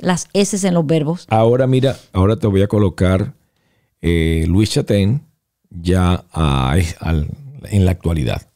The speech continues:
Speaker 2: a la edad mía. En la actualidad, ya ha pasado, mm, bastante tiempo. Aunque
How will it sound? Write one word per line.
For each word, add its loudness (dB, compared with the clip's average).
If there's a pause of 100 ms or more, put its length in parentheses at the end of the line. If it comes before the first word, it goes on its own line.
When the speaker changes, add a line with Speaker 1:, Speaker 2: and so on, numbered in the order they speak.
(140)
Speaker 2:
a -4
la 0
edad 2
mía. 0 (1000)
En -4
la 0
actualidad, -4
ya -2
ha -4
pasado, -2
mm, -6
bastante -4
tiempo. -2 (960)
Aunque 0